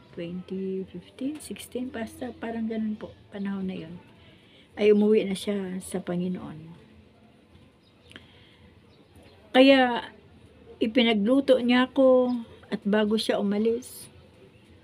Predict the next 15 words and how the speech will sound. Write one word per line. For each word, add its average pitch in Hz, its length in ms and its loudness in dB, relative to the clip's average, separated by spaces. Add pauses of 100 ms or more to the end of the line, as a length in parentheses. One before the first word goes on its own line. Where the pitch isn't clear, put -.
(140)
sabi 202 480 -2
niya, 208 240 -4 (560)
"O 202 160 0
ito, 208 320 0 (160)
pauna 208 320 0
pa 220 80 -6
lang 226 240 2
yan 262 160 2
ha, 240 80 -4
napasalubong." 208 960 -2 (960)
Binigyan 202 560 2
niya 214 80 -2
po 202 240 -2
ako 220 240 -6
ng 202 400 -8